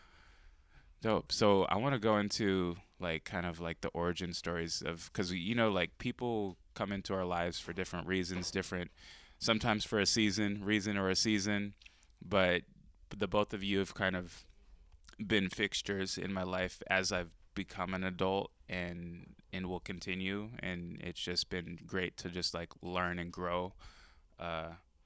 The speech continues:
with you guys and just have, like, a genuine connection,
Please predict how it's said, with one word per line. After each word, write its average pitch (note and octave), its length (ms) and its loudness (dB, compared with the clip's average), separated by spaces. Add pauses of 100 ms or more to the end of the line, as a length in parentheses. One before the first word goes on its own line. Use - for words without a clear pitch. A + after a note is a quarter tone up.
(420)
with G#2+ 320 4
you A#2+ 120 -2
guys B2+ 480 4
and F#2 200 0
just F2+ 160 0
have, F#2 200 4
like, E2+ 140 0
a E2+ 80 0
genuine F2 960 0
connection, F#2+ 800 -4